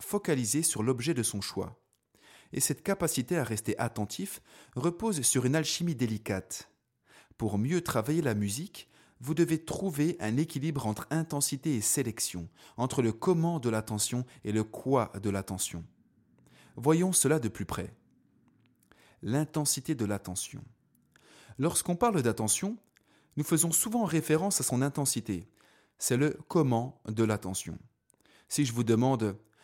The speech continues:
À quel point étiez-vous concentré la dernière fois que vos mains se sont posées sur votre instrument ? » Pour me répondre, vous allez réfléchir en termes d'intensité.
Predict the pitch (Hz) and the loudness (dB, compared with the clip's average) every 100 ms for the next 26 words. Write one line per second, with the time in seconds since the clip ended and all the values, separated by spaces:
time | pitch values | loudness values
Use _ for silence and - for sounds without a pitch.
0 | - 131 135 226 220 277 269 - 113 120 | -8 -6 -2 -2 0 0 0 0 0 0
1 | 117 202 - 143 - 190 127 131 139 117 | 0 0 0 -2 -2 -2 0 2 0 0
2 | - 196 233 - 107 113 139 190 120 110 | -2 -2 -2 -2 0 0 0 -2 -2 -4
3 | 101 131 156 196 107 107 - 175 - 135 | -4 -4 -4 -4 -4 -6 -4 -4 -2 -2
4 | 135 143 _ _ _ _ _ _ _ _ | -2 -6 _ _ _ _ _ _ _ _
5 | _ _ - _ - 107 101 104 104 - | _ _ -20 _ -8 -2 0 0 -2 -2
6 | 202 180 104 - _ _ 107 110 107 107 | -4 -4 -8 -12 _ _ -4 0 0 0
7 | 104 104 - 156 151 - 104 - 123 110 | -2 -2 -2 -2 -4 -4 -6 -2 -2 -2
8 | 98 101 - 101 139 120 107 | -2 -2 -2 -4 -4 -6 -8